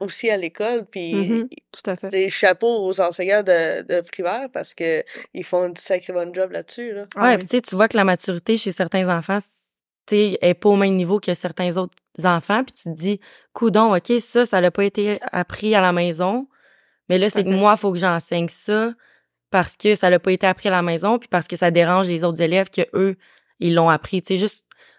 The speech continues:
Speaker 3: on a des cours de sexualité à donner, puis parfois,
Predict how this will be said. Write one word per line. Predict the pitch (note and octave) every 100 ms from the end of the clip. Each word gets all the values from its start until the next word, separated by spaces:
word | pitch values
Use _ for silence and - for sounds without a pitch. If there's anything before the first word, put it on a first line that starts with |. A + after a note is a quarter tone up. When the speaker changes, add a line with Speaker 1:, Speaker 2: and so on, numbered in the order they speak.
| -
Speaker 3:
on | E3+ E3
a |
des | E3
cours | E3+ G3+
de | F#3
sexualité | - E3 F3+ E3+ - F#3+
à |
donner, | E3+ D#3+ G3+ A3+
puis | D#3
parfois, | - D#3 - F#3+ G3